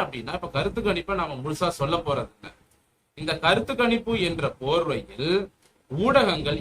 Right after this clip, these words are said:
எப்படியெல்லாம் திரிச்சு சொல்லுவாங்க, தேர்தலுக்கு பிந்தைய கருத்து கணிப்பு அப்படிங்கறது தான் சொல்ல போறோம். தேர்தலுக்கு முன்னாடியுமே வந்து பெரும்பாலான ஊடகங்கள் இங்க திமுக வெற்றி பெறும்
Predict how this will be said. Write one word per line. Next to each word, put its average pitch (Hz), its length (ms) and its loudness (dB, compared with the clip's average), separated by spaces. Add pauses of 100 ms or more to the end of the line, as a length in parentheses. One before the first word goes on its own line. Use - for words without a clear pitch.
(100)
எப்படியெல்லாம் 156 760 2
திரிச்சு 196 340 -2 (120)
சொல்லுவாங்க, 143 540 0 (680)
தேர்தலுக்கு 180 540 2 (100)
பிந்தைய 208 380 4 (100)
கருத்து 147 320 0
கணிப்பு 123 300 -4 (120)
அப்படிங்கறது 117 540 -4
தான் 131 180 -4
சொல்ல 110 140 -6 (100)
போறோம். 147 300 0 (320)
தேர்தலுக்கு 240 560 6
முன்னாடியுமே 190 600 2 (100)
வந்து 160 240 -4
பெரும்பாலான 170 640 2
ஊடகங்கள் 165 400 -4
இங்க 147 140 -2 (100)
திமுக 160 500 -4
வெற்றி 135 300 -8
பெறும் 147 260 0